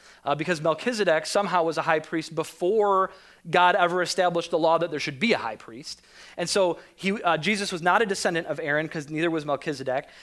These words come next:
Uh, and, and because of that, Jesus would not have been chosen.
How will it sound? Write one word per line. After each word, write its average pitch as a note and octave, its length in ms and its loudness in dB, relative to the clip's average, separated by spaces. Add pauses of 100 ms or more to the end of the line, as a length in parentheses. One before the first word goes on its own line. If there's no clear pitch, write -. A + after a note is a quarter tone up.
Uh, D3 340 2 (120)
and, D#3 300 0
and D3+ 360 -2
because A#3+ 380 0
of G3 120 0
that, D3+ 240 0
Jesus F#3 340 -4
would F3 180 -2
not F3+ 300 2
have E3 320 -2
been D3+ 180 -2
chosen. F#3 540 -4